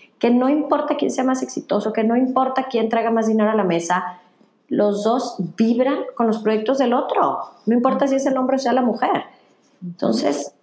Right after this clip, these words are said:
pues, oye, y Tatiana, pues, vive parte de,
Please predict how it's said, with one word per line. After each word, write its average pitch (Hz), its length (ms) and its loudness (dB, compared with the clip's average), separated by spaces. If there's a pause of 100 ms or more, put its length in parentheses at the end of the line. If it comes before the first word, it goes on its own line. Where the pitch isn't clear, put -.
(340)
pues, 185 340 0 (320)
oye, 175 340 2 (120)
y 220 140 2
Tatiana, 240 560 2
pues, 170 300 -2
vive 269 380 2 (100)
parte 240 300 0
de, 233 140 2